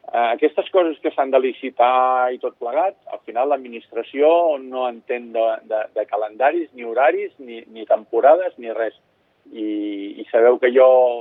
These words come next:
en soc molt conscient de, del que és una temporada, de lo que és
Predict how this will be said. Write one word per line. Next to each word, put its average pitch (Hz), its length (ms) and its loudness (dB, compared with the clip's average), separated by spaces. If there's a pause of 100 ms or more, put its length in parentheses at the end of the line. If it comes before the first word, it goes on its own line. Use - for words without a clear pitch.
(100)
en 113 140 -14
soc 123 160 -10
molt 131 240 -6
conscient 131 440 -10
de, 117 180 -8 (380)
del 123 200 -2
que 135 120 -2
és 127 80 -10
una 127 120 -2
temporada, 127 560 0
de 120 80 -2
lo 117 120 -8
que 127 140 -2
és - 60 -20